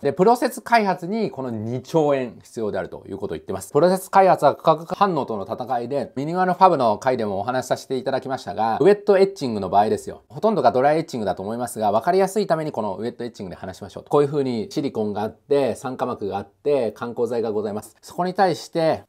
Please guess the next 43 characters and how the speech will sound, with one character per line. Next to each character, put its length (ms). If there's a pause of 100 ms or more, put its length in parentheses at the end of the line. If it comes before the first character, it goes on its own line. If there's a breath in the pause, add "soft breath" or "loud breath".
リ 160
ソ 140
工 180
程 140
の 120
後、 320
エ 60
ッ 80
チ 140
ン 60
グ 60
を 80
行 100
う 20
わ 200
け 100
で 80
す 100
ね。 180
エ 80
ッ 40
チ 140
な 100
液 160
体 180
を 80
こ 100
こ 80
に 300
染 200
み 60
込 60
ま 100
せ 100
て 80
い 40
く 80
と。 220
そ 200
う 20
す 140
る 120
と、 480